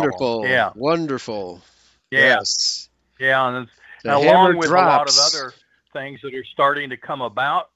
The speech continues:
Speaker 2: in the news, like
Speaker 1: Mm-hmm.
Speaker 2: Smollett, sixteen indictments of, uh, fraud, felony
Speaker 1: Yeah.
Speaker 2: fraud,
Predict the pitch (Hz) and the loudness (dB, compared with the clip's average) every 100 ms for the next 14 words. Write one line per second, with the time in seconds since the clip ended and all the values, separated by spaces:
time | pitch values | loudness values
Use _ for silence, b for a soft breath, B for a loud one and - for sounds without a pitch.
0 | _ 139 127 123 131 156 208 202 - 123 | _ -20 -16 -12 -10 -8 -8 -10 -12 -6
1 | 120 113 120 139 120 123 120 127 165 143 | -4 -4 -8 -10 -8 -6 -6 -4 -4 -4
2 | 151 _ _ _ _ - 151 - _ 156 | -8 _ _ _ _ -18 -18 -18 _ -18
3 | 147 139 127 _ _ _ - 131 120 135 | -16 -16 -16 _ _ _ -12 -10 -2 0
4 | 147 147 135 131 127 - - - 131 127 | 0 -2 -8 -8 -8 -18 -18 -2 2 2
5 | 110 - _ - 117 110 - 135 131 135 | 0 -8 _ -4 -2 -2 -4 -2 0 0
6 | 156 165 _ _ _ - 151 147 143 131 | -4 -10 _ _ _ -6 -2 0 -2 -8
7 | - 123 117 120 123 | -8 -2 0 0 -4